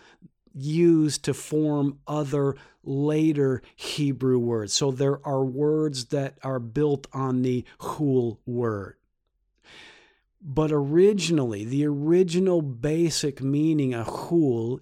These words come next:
is to, now listen to this, to twist or twirl. That's what chul means. Remember, chul is the original Hebrew word that we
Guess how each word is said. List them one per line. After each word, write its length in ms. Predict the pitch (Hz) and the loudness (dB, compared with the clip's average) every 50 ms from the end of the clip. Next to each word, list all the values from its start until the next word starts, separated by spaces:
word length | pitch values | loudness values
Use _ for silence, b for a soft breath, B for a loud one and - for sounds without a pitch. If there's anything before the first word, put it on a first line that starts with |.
| _ | _
is 320 | - 143 143 135 131 - - | -4 -2 -2 -2 -2 -4 -8
to, 340 | - - - 143 135 135 - _ | -8 -4 -2 -2 -2 -2 -6 _
now 160 | - 143 139 | -6 -4 -4
listen 380 | 139 156 170 170 - - 156 151 | -2 0 0 0 2 2 0 0
to 140 | 147 - 143 | -2 -4 -4
this, 380 | 131 127 127 127 123 - - - b b b b b b b b b - | -2 -2 -2 -2 -2 -4 -8 -8 b b b b b b b b b -10
to 320 | - - - 175 160 147 139 - _ | -10 -2 0 0 0 0 -4 -8 _
twist 880 | - - - - - - 180 185 180 160 143 135 131 - - - - - - _ _ _ _ _ - | -10 -10 -8 -10 -10 -4 0 0 2 2 0 -2 -2 -4 -6 -6 -10 -18 -18 _ _ _ _ _ -2
or 300 | 151 147 147 139 139 135 | 2 2 2 2 0 -2
twirl. 960 | - _ - - - - - 170 175 185 190 180 147 120 101 87 - - _ _ _ _ _ _ _ _ _ _ _ | -6 _ -12 -12 -12 -10 -8 -2 2 2 2 2 2 -2 -4 -8 -14 -20 _ _ _ _ _ _ _ _ _ _ _
That's 280 | - 151 156 147 - - | -2 -2 -2 -2 0 -2
what 140 | 160 135 123 | -2 -2 -2
chul 600 | - - - - - 190 196 185 170 147 127 117 | -6 -8 -6 -2 0 2 4 4 4 4 2 0
means. 380 | 113 110 104 98 92 - - B B B B B B B | -2 -4 -6 -8 -12 -16 -16 B B B B B B B
Remember, 420 | 139 139 147 151 160 160 156 143 | -2 -2 0 0 0 0 0 -2
chul 720 | - - - - - 170 165 165 156 151 151 160 165 - - | -4 -6 -12 -6 0 4 4 6 6 6 4 2 0 -2 -2
is 360 | - 156 156 151 139 127 131 | -2 0 0 0 -2 -2 -2
the 260 | 131 143 135 131 127 B B B B B B B B B B B | 0 0 2 0 -2 B B B B B B B B B B B
original 760 | - 143 139 139 139 147 156 165 156 151 170 180 180 170 170 | -4 -4 -2 0 0 2 2 2 0 0 0 2 2 2 0
Hebrew 840 | 165 - - - - - 165 175 180 180 160 135 156 165 165 160 151 | 0 -2 -8 -12 -8 -4 -4 -2 -2 -2 -4 0 2 2 4 4 2
word 640 | 143 143 139 147 151 147 143 135 131 127 127 117 | 0 0 2 2 4 4 4 2 2 0 0 -2
that 220 | 123 135 131 131 - | -2 -4 -4 -4 -6
we 680 | 135 139 156 160 170 175 170 165 160 156 156 156 147 | -8 -6 0 2 2 4 4 4 4 2 2 0 -2